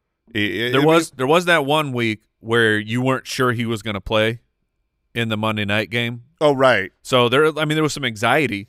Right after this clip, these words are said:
Speaker 1: Yeah,
Speaker 2: that
Speaker 1: it's
Speaker 2: he,
Speaker 1: like,
Speaker 2: like
Speaker 1: you might have held your breath
Speaker 2: Yeah, you didn't
Speaker 1: at one point during
Speaker 2: do
Speaker 1: that
Speaker 2: I,
Speaker 1: week.
Speaker 2: do I have to play someone else? Is McCaffrey gonna play? And he did, and he was great.
Speaker 1: When you combine,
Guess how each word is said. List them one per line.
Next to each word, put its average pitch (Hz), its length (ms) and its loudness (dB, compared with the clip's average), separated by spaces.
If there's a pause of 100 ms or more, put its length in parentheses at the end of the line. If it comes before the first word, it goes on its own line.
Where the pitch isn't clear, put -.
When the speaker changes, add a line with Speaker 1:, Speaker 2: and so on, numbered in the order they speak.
Speaker 1:
Yeah, 110 420 -4
Speaker 2:
that 117 120 2
Speaker 1:
it's 113 60 -2
Speaker 2:
he, 120 80 -4
Speaker 1:
like, 110 100 -2
Speaker 2:
like 117 100 -2
Speaker 1:
you 131 100 -2
might 131 180 0
have 107 80 0
held 120 200 0
your 110 80 -4
breath 123 380 2
Speaker 2:
Yeah, 127 140 0
you 123 120 0
didn't 143 180 0
Speaker 1:
at 117 60 -6
one 123 180 2
point 135 240 -4
during 139 180 2
Speaker 2:
do 127 40 2
Speaker 1:
that 127 100 4
Speaker 2:
I, 131 80 4
Speaker 1:
week. - 200 -8
Speaker 2:
do 113 100 -4
I 110 140 2
have 113 220 -2
to 107 100 -6
play 120 320 -2
someone 110 400 -2
else? 151 320 2
Is 117 100 -8
McCaffrey 120 480 -4
gonna 117 180 -6
play? 170 460 -2
And 147 220 -6
he 156 140 -4
did, 143 300 0
and 127 200 -6
he 120 140 -6
was 107 200 -6
great. - 240 -12
Speaker 1:
When 170 240 0
you 262 120 -2
combine, 110 840 -4